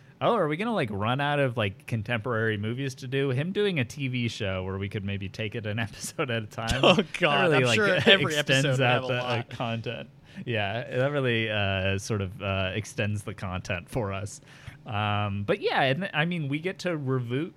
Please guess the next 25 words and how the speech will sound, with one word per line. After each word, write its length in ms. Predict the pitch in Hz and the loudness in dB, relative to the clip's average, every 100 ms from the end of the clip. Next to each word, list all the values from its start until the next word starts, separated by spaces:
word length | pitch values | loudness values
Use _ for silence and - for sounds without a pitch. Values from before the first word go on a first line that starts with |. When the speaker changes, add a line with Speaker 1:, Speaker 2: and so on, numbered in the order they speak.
| 139 | -2
Speaker 1:
review, 540 | 135 135 147 175 190 | -2 0 -2 0 0
like, 220 | 196 196 | -2 0
a, 200 | 175 151 - 127 | 0 -2 -4 0
a 180 | 139 | 0
T 240 | 147 - 294 | 0 -6 -8
V 200 | 330 370 | -6 -6
show. 380 | - 98 - 113 | -2 -2 -4 -6
That's, 240 | 135 135 - | -6 -6 -6
it's 320 | 135 147 - - | -4 -6 -6 -6
interesting. 500 | 160 - 107 104 101 | -6 -4 -4 -2 -2
It's 140 | 101 | 0
a 80 | 123 | 0
weird, 460 | 120 160 196 190 | 0 0 4 4
wild 480 | 139 127 170 180 165 | 4 2 2 0 -2
time, 560 | 127 123 147 160 120 101 | -6 -10 -6 -4 -2 -2
and, 260 | 95 92 107 - - - | -4 -6 -10 -16 -20 -12
uh, 680 | 113 107 104 101 104 107 - 131 | -6 -4 -2 -4 -4 -8 -12 -8
we're 200 | 123 160 | -6 -2
on 220 | 165 143 | -2 2
board. 420 | 120 123 127 127 131 | 4 8 8 6 2
Um, 640 | 107 107 104 101 95 98 127 - - - - - - - - | 0 0 2 0 -2 -6 -10 -18 -20 -20 -20 -20 -20 -20 2
I, 80 | 131 | 4
yeah, 340 | 175 170 95 | 6 6 6
I 140 | 104 135 | 6 4
think 520 | 185 170 - - | 2 -2 -2 -10